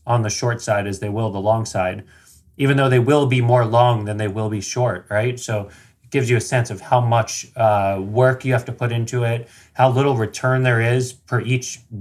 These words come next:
bit of work. Um, though if you have a file on everything, if you're working on a lot of things, and if you're good at managing risk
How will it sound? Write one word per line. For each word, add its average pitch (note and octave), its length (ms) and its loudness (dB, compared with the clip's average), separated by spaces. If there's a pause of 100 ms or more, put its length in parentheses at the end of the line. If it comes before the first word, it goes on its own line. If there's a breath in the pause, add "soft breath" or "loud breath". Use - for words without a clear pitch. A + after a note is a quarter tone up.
bit B2+ 180 2
of C#3 160 -2
work. D#3 420 -2 (400 soft breath)
Um, A#2+ 420 4
though C#3 140 4
if B2+ 120 0
you D#3 60 4
have C#3 80 2
a C3+ 60 2
file D3 400 4
on C3 140 4
everything, A#2+ 500 -2
if G#2+ 140 -8
you're A#2+ 100 -2
working B2+ 420 0
on A2+ 180 2
a A2 100 2
lot C3+ 240 4
of A#2 100 0
things, G#2+ 380 -4
and G#2+ 140 -4
if A2+ 180 -8
you're C3 140 0
good C3+ 400 2
at A2 160 -2
managing A#2 480 0
risk A#2 420 0